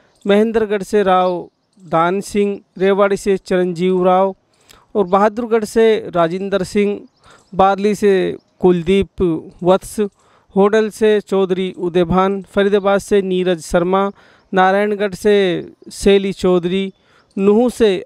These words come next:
आफताब चौधरी, फिरोजपुर झिरका से मामन खान को फिर से टिकट दिया है। मामन खान बहुत ही चर्चित नाम है फिरोजपुर झिरका में। क्या हरियाणा की पूरी राजनीति में, तो इसको दोबारा से पार्टी ने टिकट दिया है। पुणाहाना से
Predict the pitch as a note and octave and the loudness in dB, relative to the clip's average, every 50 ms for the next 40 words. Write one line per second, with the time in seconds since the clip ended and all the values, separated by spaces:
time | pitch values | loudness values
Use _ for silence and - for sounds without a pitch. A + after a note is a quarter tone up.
0 | - - F3 F3+ F3+ - - - G3+ G3 G3 - - - G#3+ G#3 G3+ F3+ G#3 G#3+ | -6 -2 -2 -2 -2 -2 -4 -2 0 0 0 -2 -2 0 2 2 2 0 -2 -6
1 | G3+ - - - A3+ A#3 B3 B3+ - - A#3 A#3 G3+ D#3+ F#3+ F#3+ F#3 - A3 G#3 | -6 -4 -2 0 2 2 2 0 -2 -6 -8 -8 -6 -4 -4 -4 -4 -4 -4 -4
2 | G3 - G#3 F#3+ F#3 F#3 F#3 F3+ F#3 F#3+ G3 F#3+ E3 - - F3 E3+ E3+ E3 - | -2 -2 -4 -6 -4 -2 -2 -2 0 -2 -4 -6 -6 -6 -4 -4 -4 -4 -4 -2
3 | F3+ F3 E3+ - - F#3+ E3 - G3+ F3 - - G3 F#3+ G3+ F#3+ F#3 G3+ G3 G3+ | -4 -4 -4 -4 -6 -6 -4 -2 -2 -2 0 -2 -2 -2 0 0 2 4 4 4
4 | G3+ G3+ _ - - _ _ _ _ - G3 F#3+ G3+ A3 B3 C4 B3 - - A#3+ | 2 0 _ -12 -20 _ _ _ _ -2 0 0 0 0 0 -2 -4 -2 0 0
5 | B3 B3 B3+ B3 B3 A#3 - - - - A#3+ A3 F#3 G3 G#3+ A3 - - A3+ A3+ | 2 2 0 -2 -6 -8 -12 -16 -20 -20 -8 -2 2 2 2 2 2 0 -6 -6
6 | A3+ - - A3+ A3 G3 - B3 B3 - A#3+ G#3+ G3+ G3 G3 G3 F#3+ F3+ G#3 G#3 | -6 -6 -2 -2 -2 -2 -2 -6 -8 -6 -4 -2 -2 -2 0 0 0 2 2 0
7 | G3+ - - G3 G3+ G3+ G3 - A3 G3+ F#3 E3+ F#3+ F#3 - G3+ G3 G3 G3+ G#3 | 0 0 0 2 2 2 0 -2 -8 -6 -4 -4 -4 -4 -2 -2 -2 0 0 0
8 | A3 A3+ - _ _ _ _ _ _ _ _ _ _ _ _ - A3+ G#3+ G#3+ G#3+ | -2 -2 -6 _ _ _ _ _ _ _ _ _ _ _ _ 2 2 4 4 4
9 | F3+ F#3+ F#3+ G3 G3+ G3+ G3+ F#3+ G3 G3 - G#3+ G#3 G3+ G#3 F#3+ F3 F3 F3 F3+ | 2 2 2 2 2 0 -2 -4 -6 -6 -2 -2 -2 0 0 0 0 2 2 0
10 | E3+ F3+ G3 F#3+ - G#3+ G#3 G#3+ G#3+ G#3+ G#3+ G#3+ C#4 - _ _ _ _ _ _ | 0 -2 -4 -2 -2 -4 -2 0 0 0 -2 -2 -6 -14 _ _ _ _ _ _
11 | - G3 G3+ G3 - - G#3 F#3+ E3 F3+ F3+ G3 F#3+ F#3+ F#3 - G3+ F3 - F3+ | 0 0 0 0 0 0 -2 0 0 0 0 0 0 0 0 -4 -4 -6 -2 -2
12 | D#3+ D3+ D3 - F#3 F3+ F#3 F3+ - G3+ F3+ F#3 F#3+ G3 F#3 G3+ G3 G3+ F#3+ _ | -2 -2 -2 -2 -2 -2 -2 -2 -4 -6 -6 -4 -2 0 2 2 2 2 0 _
13 | - G#3+ G#3 G#3 G3+ G#3 G#3 G#3 G#3 G#3 F#3+ - - G3+ F#3+ F3+ | 0 0 2 2 2 0 2 2 2 0 0 0 0 2 2 2